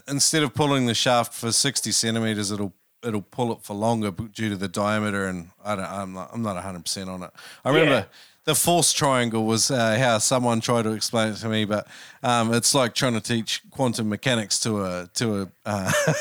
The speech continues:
Speaker 1: <laughs> to a chimp,
Speaker 2: I think,
Speaker 1: unfortunately,
Speaker 2: yeah.
Speaker 1: not with
Speaker 2: Oh,
Speaker 1: me.
Speaker 2: I'm, I'm the, I'm the same. Like, I think the basic premise is, like, the, the more stretch with, like,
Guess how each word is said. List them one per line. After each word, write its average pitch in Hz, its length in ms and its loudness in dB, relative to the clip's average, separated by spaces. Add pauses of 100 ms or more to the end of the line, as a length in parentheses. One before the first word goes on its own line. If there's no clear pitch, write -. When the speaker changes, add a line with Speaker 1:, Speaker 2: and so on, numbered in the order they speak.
(140)
Speaker 1:
<laughs> 226 420 -6
to 123 160 2
a 104 40 0
chimp, - 360 0 (260)
Speaker 2:
I 120 140 0
think, 208 160 2 (100)
Speaker 1:
unfortunately, 185 60 2
Speaker 2:
yeah. 165 300 2
Speaker 1:
not 107 100 -2
with - 80 -4
Speaker 2:
Oh, 165 60 4
Speaker 1:
me. 175 60 6
Speaker 2:
I'm, 170 320 2 (100)
I'm 180 180 2
the, 165 80 0 (880)
I'm 180 160 2
the 180 180 -2
same. 151 300 2
Like, 151 240 2
I 165 160 2
think 185 200 0 (240)
the 156 60 0
basic 170 500 0
premise 160 360 0
is, 139 260 -2
like, 143 300 0 (220)
the, 156 100 4 (100)
the 160 80 4
more 175 380 2 (220)
stretch 151 420 0 (260)
with, 139 260 -2
like, 143 240 2